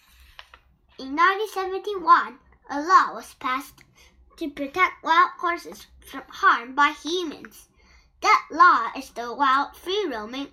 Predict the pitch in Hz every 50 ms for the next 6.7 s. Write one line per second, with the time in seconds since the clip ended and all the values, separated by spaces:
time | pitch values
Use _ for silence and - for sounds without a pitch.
0 | _ - - - 339 311 294 - 202 208 - 233 240 254 262 - - 311 330 320
1 | 262 214 196 214 - 220 208 196 202 - _ _ _ _ _ _ _ _ _ _
2 | _ _ - 285 339 359 277 233 233 247 - - - 220 226 226 233 254 262 285
3 | 311 330 359 - - - 214 226 214 208 214 - - 180 202 - - _ _ _
4 | _ _ _ _ _ _ _ _ _ _ _ _ _ _ _ _ _ - - 302
5 | 320 302 - - - 339 339 269 226 262 294 - - - _ _ _ - 247 262
6 | 302 370 403 339 254 220 233 240 247 247 262 262 -